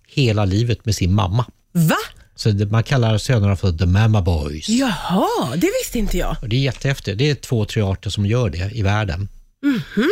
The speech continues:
Speaker 1: Annars är det inte, sönerna stannar inte hela livet. Men för att kunna para sig,
Speaker 2: Ja.
Speaker 1: så när två späckflockar träffar varandra, så blandar man sig och parar med varandra i olika flockarna, och sen delar man. Sen simmar man tillbaka till mamma när hon drar.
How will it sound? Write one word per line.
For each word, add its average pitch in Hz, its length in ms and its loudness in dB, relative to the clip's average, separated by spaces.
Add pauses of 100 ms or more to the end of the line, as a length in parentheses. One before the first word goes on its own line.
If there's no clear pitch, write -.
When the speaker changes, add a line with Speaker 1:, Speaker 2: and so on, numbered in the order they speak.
(100)
Speaker 1:
Annars 117 260 -2
är 120 100 0
det 123 40 2
inte, 110 180 -6
sönerna 95 360 -2
stannar 104 320 0
inte 98 180 -4
hela 87 240 0
livet. 87 300 -2 (480)
Men 127 380 2
för - 120 0
att - 60 -4
kunna 120 140 2
para 139 460 2
sig, 101 340 -2 (160)
Speaker 2:
Ja. 233 260 0
Speaker 1:
så - 180 -6 (220)
när 127 120 2
två 135 380 0
späckflockar 110 1000 -2
träffar - 380 -4
varandra, 90 520 0 (540)
så 127 200 0
blandar 110 360 2
man 110 240 4
sig 110 200 0
och 98 120 -2
parar 107 200 2
med 98 180 2
varandra 101 360 2
i 98 40 2
olika 92 300 0
flockarna, 95 380 0
och 110 100 -6
sen 120 140 2
delar 107 440 0
man. 101 420 -2
Sen 120 180 0
simmar 131 220 2
man 110 160 2
tillbaka 107 380 0
till 104 100 0
mamma 92 300 2
när 95 80 2
hon 90 200 2
drar. 95 340 0